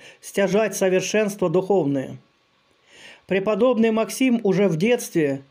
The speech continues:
высказывает большое стремление к наукам и к юношескому возрасту становится блестяще образованным человеком.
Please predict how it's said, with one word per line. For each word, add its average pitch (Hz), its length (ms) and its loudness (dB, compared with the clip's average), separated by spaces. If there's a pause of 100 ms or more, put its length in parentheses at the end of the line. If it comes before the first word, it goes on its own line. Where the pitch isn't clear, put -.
(380)
высказывает 202 800 2
большое 190 460 0
стремление 196 640 0
к 190 100 -10
наукам 180 580 0 (500)
и 190 120 4
к 190 100 -4
юношескому 208 760 2
возрасту 185 600 2
становится 214 680 0
блестяще 208 880 0
образованным 185 800 0
человеком. 165 720 0